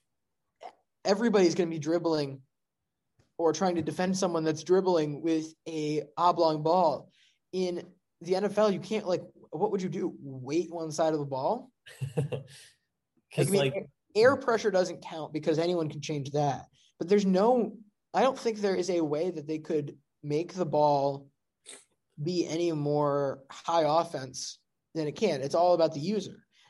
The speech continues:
Speaker 1: In baseball, the ball does so much. I mean, you look at it,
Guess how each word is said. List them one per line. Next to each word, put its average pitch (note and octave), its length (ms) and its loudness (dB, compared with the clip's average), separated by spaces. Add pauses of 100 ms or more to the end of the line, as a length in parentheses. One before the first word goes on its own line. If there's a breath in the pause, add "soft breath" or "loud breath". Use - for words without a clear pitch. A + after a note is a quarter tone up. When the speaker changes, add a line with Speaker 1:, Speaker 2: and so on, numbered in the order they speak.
Speaker 1:
In F3+ 160 0
baseball, E3+ 880 2
the D#3 200 -6
ball E3 580 2 (600)
does D#3 340 2
so D3+ 180 -4
much. E3+ 320 -4
I D3+ 40 -10
mean, D#3 140 -8
you D3+ 100 -4
look E3 180 -2
at D#3 200 -4
it, D3+ 180 -4